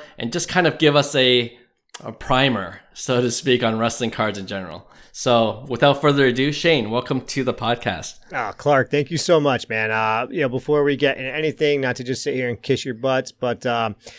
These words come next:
Speaker 2: there's a
Speaker 1: <laughs>
Speaker 2: lot of hobby content out there. There's a, you know, I mean, there's a ton of us all making
Speaker 1: Sure.
Speaker 2: podcasts and YouTube channels. And over the last couple of years, as I've sort of taken a deep dive into hobby content,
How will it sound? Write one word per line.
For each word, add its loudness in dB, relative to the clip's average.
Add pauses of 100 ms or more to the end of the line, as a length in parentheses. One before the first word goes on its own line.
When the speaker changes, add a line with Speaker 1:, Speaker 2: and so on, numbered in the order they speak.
(140)
Speaker 2:
there's 6
a 6
Speaker 1:
<laughs> -
Speaker 2:
lot 4
of -2
hobby 0
content -4
out -10
there. -16
There's -8
a, -6
you -6
know, -2
I -6
mean, -8
there's -4
a -6
ton -2
of 0
us 0
all -2
making -4
Speaker 1:
Sure. 0 (220)
Speaker 2:
podcasts 4
and -8
YouTube -4
channels. 0
And -2 (640)
over 6
the 6
last 6
couple 0
of 0
years, 0
as -4
I've -2 (120)
sort -4
of -6 (100)
taken -4
a -10
deep -6
dive 2
into -2
hobby 0
content, 0